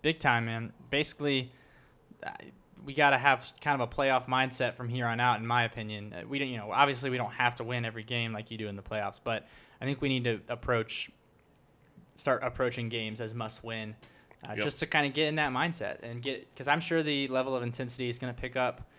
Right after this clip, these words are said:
Speaker 1: Uh, probably the physicality is gonna pick up here at the end of the season.
Speaker 2: Mm-hmm.
Speaker 1: And it's, it's gonna get, um, some of these young guys are gonna get tested, and, and I'm excited to see how they do. So, uh, uh, what, you know,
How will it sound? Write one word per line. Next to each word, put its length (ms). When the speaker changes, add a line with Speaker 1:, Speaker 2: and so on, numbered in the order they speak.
Speaker 1:
Uh, 320
probably 300
the 100
physicality 560
is 100
gonna 160
pick 220
up 160
here 160
at 80
the 100
end 100
of 60
the 60
season. 480
Speaker 2:
Mm-hmm. 240
Speaker 1:
And 580
it's, 360
it's 180
gonna 220
get, 300
um, 380
some 120
of 60
these 180
young 140
guys 300
are 80
gonna 180
get 180
tested, 440
and, 200
and 140
I'm 120
excited 440
to 60
see 280
how 140
they 120
do. 200
So, 540
uh, 40
uh, 120
what, 160
you 120
know, 200